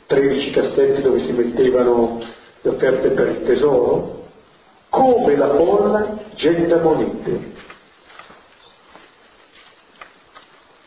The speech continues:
E la prima cosa che vede è che molti ricchi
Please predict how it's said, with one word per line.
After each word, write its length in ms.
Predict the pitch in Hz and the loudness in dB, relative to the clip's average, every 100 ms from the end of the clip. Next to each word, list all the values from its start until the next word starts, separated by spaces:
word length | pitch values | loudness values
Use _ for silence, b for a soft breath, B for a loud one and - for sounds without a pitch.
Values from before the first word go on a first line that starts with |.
| - | -2
E 120 | 175 | 0
la 100 | 170 | 2
prima 280 | 170 226 196 | 2 2 2
cosa 320 | 196 180 170 | 2 2 2
che 120 | - 139 | 0 0
vede 380 | 147 208 208 | 2 2 2
è 40 | 202 | 2
che 300 | 143 - - | 0 -2 -6
molti 480 | 143 170 233 233 165 | -2 0 2 2 0
ricchi 680 | 127 - - - 190 - | 0 -2 -6 -6 -6 -8